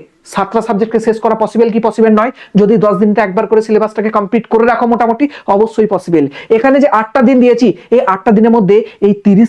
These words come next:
তারিখটাকে আমাকে ছেড়ে দাও তোমাদের শিডিউলের, কারণ বলেছিলাম এই তিরিশ তারিখ আসবে তোমাদের জন্য একদম এন্ড গেম ম্যারাথন, যেখানে পরীক্ষার জন্য লাস্ট মুহূর্তের সব ম্যারাথন আমি করিয়ে দেবো। তোমাদের একত্রিশ আর এক তারিখে পড়বে বাংলা পরীক্ষার জন্য, মনে থাকে যেন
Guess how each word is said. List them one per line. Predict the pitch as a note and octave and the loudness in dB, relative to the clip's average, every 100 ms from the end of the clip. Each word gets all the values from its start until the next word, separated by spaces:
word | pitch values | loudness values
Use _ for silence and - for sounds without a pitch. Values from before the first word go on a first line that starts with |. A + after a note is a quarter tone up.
| - | 0
তারিখটাকে | A3+ A3+ A#3+ A#3 | -2 0 -2 0
আমাকে | G#3 A3 | 0 0
ছেড়ে | G#3+ G3 G3 | 0 0 2
দাও | G3+ E3+ | 2 0
তোমাদের | G3+ F3+ F#3+ | 0 0 0
শিডিউলের, | G3 G3+ F#3 E3 C3+ - - | 0 2 2 2 -2 -8 -6
কারণ | F#3 G#3+ F3+ | -2 2 2
বলেছিলাম | F#3+ G#3 B3 G#3 - - | 2 2 0 0 -6 -2
এই | G#3+ | -2
তিরিশ | - G#3+ A#3 - | 2 2 2 0
তারিখ | A3 G#3+ | -2 0
আসবে | G#3+ G3 G3 A#3 - - | 0 2 2 2 -4 -2
তোমাদের | G3+ G#3 G#3 | 2 2 2
জন্য | F3 G3 F3 A3 A3 - | 2 2 2 0 -2 -6
একদম | F3 E3 F#3+ G3 | -4 -2 -2 -2
এন্ড | F#3 F#3 E3 | 0 2 2
গেম | F3+ E3 | 2 2
ম্যারাথন, | D#3+ D#3+ F3+ F#3 E3 - - | 0 -2 -2 -2 -4 -12 -2
যেখানে | A3 D4 D4+ | 0 0 0
পরীক্ষার | B3+ C#4+ D4 A3+ | 0 0 0 0
জন্য | C#4 | 2
লাস্ট | A3+ F#3+ C#4 C#4+ D#4 | 2 2 0 0 0
মুহূর্তের | C#4 D4 E4+ B3+ - - | 2 2 2 -2 -4 -10
সব | - C4 | -4 0
ম্যারাথন | A3 G#3+ A3 | 0 0 0
আমি | G#3 | 0
করিয়ে | G#3 G#3 | 2 2
দেবো। | G3 G3 D#3 - - | 4 2 0 -6 -2
তোমাদের | G3 F#3+ G#3+ | -2 0 -2
একত্রিশ | G#3+ A#3 A3 | -2 0 0
আর | A3 | 0
এক | G3+ G3+ | -2 -2
তারিখে | G#3+ G3+ | -2 0
পড়বে | G#3 G3+ G#3 | 0 2 2
বাংলা | F3+ F#3 G3+ | 0 0 0
পরীক্ষার | G#3 - A3+ | 0 -2 -2
জন্য, | G3 A3 C#4 - _ _ _ _ _ _ _ G#3 | 0 0 -2 -6 _ _ _ _ _ _ _ -2
মনে | F3 | -2
থাকে | F#3+ G3 | 0 0
যেন | F#3 C#3+ | -2 -4